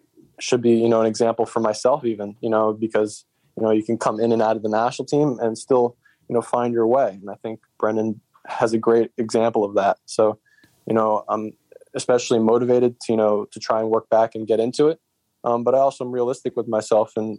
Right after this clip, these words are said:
know that I need to, you know, put even more good games together and even, you know, more, um, things to, to be noticed with. So, um, I'm really, um, yeah, looking forward to, to the future and what, what is, uh, to,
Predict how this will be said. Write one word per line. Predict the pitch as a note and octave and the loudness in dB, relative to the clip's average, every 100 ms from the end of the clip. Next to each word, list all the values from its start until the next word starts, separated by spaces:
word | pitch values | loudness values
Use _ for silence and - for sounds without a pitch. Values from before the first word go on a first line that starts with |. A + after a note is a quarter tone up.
| B2+ | 0
know | A#2+ | 2
that | A#2+ | 4
I | A2+ | 2
need | A2+ | 2
to, | A2 _ _ _ - | -2 _ _ _ -4
you | A#2+ | 0
know, | A2 | 0
put | - C3 | 0 0
even | B2 | 2
more | A#2+ D3 C3 A2+ - C3 | 2 0 0 -8 -10 -2
good | B2 | 0
games | A2+ A2 A2 | 0 -2 -2
together | - A2+ G#2 G#2 G#2 | -4 0 2 2 0
and | G#2+ | 0
even, | A2 A2+ A2 _ | -4 -6 -8 _
you | B2+ | 0
know, | A2 | 0
more, | A2 A#2 A#2+ A#2 - _ - - - - - - | 2 2 4 2 -2 _ -20 -20 -20 -20 -20 -4
um, | B2+ A#2+ A#2 A#2+ - _ - | 0 0 -2 -6 -16 _ -4
things | C3+ B2+ | -4 -2
to, | - C3+ B2 - _ _ _ | 2 4 4 0 _ _ _
to | - | -2
be | C3+ | 2
noticed | C3 C#3 D3+ - B2 | 2 2 0 -2 -6
with. | - - - - | -6 -8 -20 -8
So, | - C3 B2+ B2 - C#3 | 0 4 4 0 -12 -4
um, | C3 B2 A#2+ - | -2 0 -2 -2
I'm | C3+ | 2
really, | D3 C#3+ B2 A2+ _ _ _ | 4 4 0 -6 _ _ _
um, | B2+ A2+ A2 A2 A2 - _ _ _ | -4 -2 -2 -4 -6 -10 _ _ _
yeah, | C3 A2 | 0 2
looking | A2 A2+ A#2 | 2 0 -2
forward | - A#2+ C3 C3 | 0 2 2 0
to, | - G#2+ | -2 -4
to | - | -4
the | G#2+ | -6
future | - B2 - D3+ A#2+ | 0 2 4 2 2
and | A2 | 2
what, | A2 A#2+ | -2 2
what | A#2+ | 0
is, | A2 G2+ - _ _ _ _ | 0 -4 -14 _ _ _ _
uh, | - G#2 | -8 -6
to, | - A2 A2 | -2 -2 -2